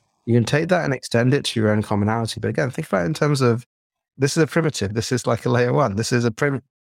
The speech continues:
benchmark that you then build upon. You upgrade the base and then you can build better and better models. But that technological diffusion should happen in parallel because every country can create these models, um, and they should. And again, that's where we come in as a company, building these models for individual countries,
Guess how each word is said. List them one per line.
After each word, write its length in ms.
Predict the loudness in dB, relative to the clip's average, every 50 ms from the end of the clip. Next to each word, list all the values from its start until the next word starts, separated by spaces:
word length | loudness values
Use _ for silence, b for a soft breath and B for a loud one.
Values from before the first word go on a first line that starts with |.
| _ -4
benchmark 400 | -4 -4 -4 -8 -8 -8 -8 -4 -2
that 120 | -2 0
you 100 | 0 2
then 180 | 4 4 4 4
build 200 | 4 2 0 0
upon. 260 | -2 -4 -6 -6 -6 -10 _ _ _ _ _ _
You 120 | 0 0 0
upgrade 540 | 0 _ 0 2 2 4 4 2 2 0 -2
the 100 | -2 0
base 400 | 0 2 2 2 0 -2 -4 -6
and 120 | -6 -4
then 80 | -4 -4
you 80 | -2
can 120 | -2 -2 0
build 200 | 0 0 0 0
better 200 | 0 0 2 0
and 100 | 0 0
better 180 | 0 0 0
models. 440 | 0 0 -2 -4 -6 -8 -8 -8 -10 _ _ _ _ _ _ _ 0
But 80 | 0
that 120 | 0 0 0
technological 560 | 0 2 2 4 4 2 2 0 -2 -2 -2
diffusion 400 | -2 -2 0 0 -2 0 -2 -4
should 180 | -6 -6 -6
happen 220 | -4 -6 -4 -2 -2
in 140 | -2 -2 -2
parallel 480 | -2 -2 -2 -2 -4 -6 -8 -10 -12 _ _ _ _ _ _ _ -4
because 200 | -2 0 2 4
every 200 | 4 4 2 0
country 360 | -2 -2 -2 -2 -2 0 -2
can 160 | 0 0 0 -2
create 280 | 0 0 0 0 0
these 180 | 0 0 0 2
models, 460 | 0 0 0 -2 -8 -10 -10 -12 -16 _ _ _ _ _ _ _ _ _ _
um, 600 | -2 -2 0 0 0 0 0 0 0 0 -2 -2 -2
and 120 | 0 0 0
they 60 | 0
should. 300 | 2 2 2 0 0 -6 _ _ _ _ -2
And 100 | 0 0
again, 240 | 2 2 2 2 2
that's 300 | 0 0 -2 -4 -4 -2
where 180 | 0 0 0 2
we 140 | 0 -2 -2
come 200 | -2 -2 -2 0
in 80 | 0
as 120 | 0 -2 -4
a 40 |
company, 460 | -4 -4 -4 -2 -2 -4 -6 -8 -10 -14 _ _ _ _ _ _ _ _ -4
building 320 | 0 0 2 2 0 0 -2
these 160 | -2 2 2
models 340 | 4 2 2 2 -2 -6 -4
for 200 | 0 2 2 4
individual 360 | 4 4 2 2 2 0 -2
countries, 640 | -2 -2 -4 -4 -4 -4 -4 -4 -4 -4 -6 -10